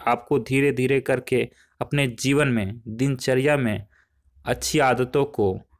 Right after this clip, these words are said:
करने की आदत डालनी है, अपने लक्ष्य पर ध्यान देना है, योग करना है, अच्छी संगति करनी है,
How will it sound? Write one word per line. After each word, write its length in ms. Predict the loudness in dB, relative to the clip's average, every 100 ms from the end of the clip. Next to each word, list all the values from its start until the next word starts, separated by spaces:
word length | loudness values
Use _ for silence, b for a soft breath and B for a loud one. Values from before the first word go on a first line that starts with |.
| -6
करने 280 | -2 0 -2
की 160 | 0 -2
आदत 320 | 0 2 2
डालनी 420 | 2 0 0 -2
है, 220 | -4 -6 -12 -16 -8
अपने 240 | -2 0
लक्ष्य 380 | 2 0 0 -2 0
पर 120 | 0
ध्यान 260 | 0 0
देना 220 | 2 0 -2
है, 200 | -6 -12 b b b
योग 320 | 0 2 2
करना 300 | 0 2 0
है, 260 | 0 -4 -8 -6
अच्छी 260 | -6 -2
संगति 520 | -2 0 0 0 0 0
करनी 340 | 0 0 -2
है, 220 | -2 -6